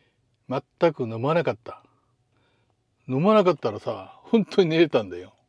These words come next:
いかにね、日本人がね、緑茶をね、毎日毎日毎日毎日毎日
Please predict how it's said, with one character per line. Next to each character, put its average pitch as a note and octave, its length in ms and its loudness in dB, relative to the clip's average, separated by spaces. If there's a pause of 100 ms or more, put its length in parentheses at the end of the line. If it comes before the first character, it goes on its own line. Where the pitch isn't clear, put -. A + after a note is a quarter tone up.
(720)
い B2 140 -4
か A#3 160 2
に F3 160 0
ね、 A#2 160 -2
日 A#2 100 -2
本 B2 200 -2
人 A2 160 -8
が G#2 100 -10
ね、 G#2+ 100 -10
緑 A2+ 240 -4
茶 A#2 220 -4
を A2 60 -4
ね、 D#3 280 -8 (540)
毎 D#3+ 340 -10
日 - 140 -18
毎 - 240 -12
日 - 120 -20
毎 - 220 -14
日 - 120 -20
毎 - 200 -20
日 - 100 -20
毎 - 120 -20
日 - 80 -20